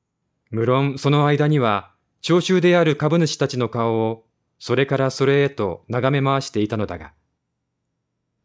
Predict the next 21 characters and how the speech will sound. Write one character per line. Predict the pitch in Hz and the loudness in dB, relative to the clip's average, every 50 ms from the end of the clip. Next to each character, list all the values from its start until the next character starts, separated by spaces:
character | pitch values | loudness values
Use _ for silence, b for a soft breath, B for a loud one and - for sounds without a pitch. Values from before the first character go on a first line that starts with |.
| _ _ _ _ _ _ | _ _ _ _ _ _
ふ | _ - - - | _ -20 -6 0
と | 226 196 165 | 2 2 2
変 | 120 147 202 196 185 | 2 2 2 2 2
な | 170 147 | 2 2
も | 131 123 | 2 0
の | 123 120 | 0 0
が | 107 101 95 | -2 -2 -2
目 | 110 120 123 | -2 -2 -2
に | 113 92 | -4 -4
入 | 80 98 85 | -4 -6 -8
っ | - _ _ | -8 _ _
た。 | - - - _ _ _ _ _ _ _ _ _ _ _ _ _ _ _ _ _ _ _ _ _ _ _ _ _ _ _ _ _ _ _ _ _ _ _ _ _ _ _ _ _ _ | -20 -20 -20 _ _ _ _ _ _ _ _ _ _ _ _ _ _ _ _ _ _ _ _ _ _ _ _ _ _ _ _ _ _ _ _ _ _ _ _ _ _ _ _ _ _
彼 | - 120 113 101 | -4 -2 0 0
は | 90 87 80 78 - - | -2 -4 -8 -10 -12 -12
そ | - - 143 | -4 0 2
れ | 143 147 | 4 4
に | 147 143 | 4 2
気 | 143 - | 0 -2
づ | 127 143 139 | -6 -6 -6
く | - - | -10 -10
と、 | - 92 80 - _ | -10 -12 -12 -12 _